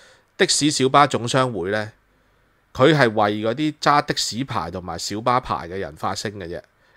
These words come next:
佢就唔係為的士司機發聲嘅，呢條友其實係，<laughs> 即係我講個實情嘅，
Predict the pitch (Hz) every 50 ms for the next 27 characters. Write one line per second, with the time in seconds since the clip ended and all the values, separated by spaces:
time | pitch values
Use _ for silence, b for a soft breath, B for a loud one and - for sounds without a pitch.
0 | _ - - 151 160 151 110 95 92 92 92 95 92 90 90 - 135 - - 104
1 | 104 - - 113 110 117 110 107 107 - 101 - - 98 85 80 64 - - -
2 | 107 113 110 90 - - - 82 92 101 - - 80 76 - - - - - _
3 | _ _ _ _ _ _ _ _ _ _ _ _ _ _ B B B B B B
4 | - - 214 180 135 117 - 131 - 143 143 147 135 - - 107 98 - - -
5 | 87 82 - 117 110